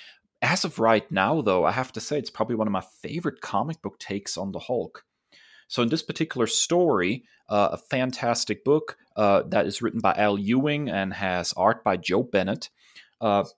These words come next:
Bruce Banner is assumed dead, but he is very much alive and is sort of wandering the countryside, uh, s-, in the Bill Bixby fashion, I guess,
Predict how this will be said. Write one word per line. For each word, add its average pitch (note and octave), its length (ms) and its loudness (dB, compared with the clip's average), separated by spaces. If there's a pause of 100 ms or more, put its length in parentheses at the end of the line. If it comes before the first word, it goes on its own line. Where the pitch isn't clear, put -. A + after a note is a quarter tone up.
(580)
Bruce D3+ 400 2
Banner A#2+ 580 0
is G2+ 560 0
assumed A2+ 580 -2 (160)
dead, A2 460 2 (440)
but A#2 360 4
he B2 180 0
is G#2+ 120 2
very A2+ 220 2
much C#3 200 -2
alive G2+ 400 4
and A2 80 -2
is G#2 60 -6
sort G#2+ 200 0
of G2+ 220 -2 (340)
wandering D3+ 720 2
the C#3+ 120 0
countryside, A2+ 1040 -2 (360)
uh, G#2 280 4 (280)
s-, - 200 -10
in B2 180 0
the G#2+ 220 0
Bill B2 300 2
Bixby A2 600 -2
fashion, F2+ 640 0
I F2 120 -2
guess, F2+ 440 0